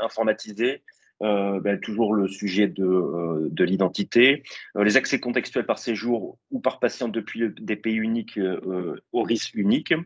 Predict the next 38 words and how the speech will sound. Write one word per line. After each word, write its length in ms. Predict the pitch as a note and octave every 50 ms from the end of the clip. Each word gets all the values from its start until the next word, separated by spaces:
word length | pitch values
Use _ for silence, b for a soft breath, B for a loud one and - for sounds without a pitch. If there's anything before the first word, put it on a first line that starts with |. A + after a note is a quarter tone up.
| - B B B B B B B B B B B -
Il 140 | - B2 -
faut 120 | - B2+
penser 260 | - C#3+ C#3 - C#3+
l'urbanisation 760 | C#3+ C#3 B2 B2 A#2+ B2+ A2 B2 A#2 - - - C#3 C#3 C3 C3
du 160 | A2 A2+ A#2
S 200 | A2 - - -
I 80 | C3+ B2+
et 40 | A#2+
pas 160 | - A#2 A2+
faire 220 | - - B2+ A#2
le 160 | B2+ A2+ G#2 G2
choix 420 | - - - A#2+ A#2 A#2 A#2 A2+
systématique 640 | - - A#2+ - - A#2+ A2+ A2 - - - B2+ A2
d'un 140 | A2+ G#2 G2
risque 340 | F#2 - A2+ - - - _
commun, 280 | F#2 F#2 F#2 F#2+ D#2 C#2 D#2+ D2+ _
d'un 100 | G2+ F#2+
risque 240 | G2 A#2+ - -
commun. 320 | - - G#2+ G#2 G2+ A2+ C3+ - _ B B B B B B
C'est, 160 | - - - -
c'est 140 | - - -
pas 100 | B2 A#2
obligatoire 420 | G#2 G#2+ G2+ A2 G2+ - A#2 G#2+
dans 60 | G2+
le 40 | G2
cadre 160 | G2+ G2+ F#2+
des 100 | F2+ G2
G 140 | F2 F#2+ G2
H 140 | F2+ - -
T, 100 | B2+ A#2
néanmoins, 500 | G#2 G2 F#2+ F#2+ F#2+ G2 A2+ A#2+ A2 A2
euh, 540 | E2 D#2+ D#2+ C#2+ C2 C2+ C#2 D#2+ - D2 C2+
ça, 200 | - - - D#2+
c'est 160 | - - -
quand 120 | - F#2+ F#2
même 120 | G#2 G2+
très, 200 | - - G#2 F#2+
euh, 360 | F2+ E2 B1 B1+ D#2 D#2+ D2+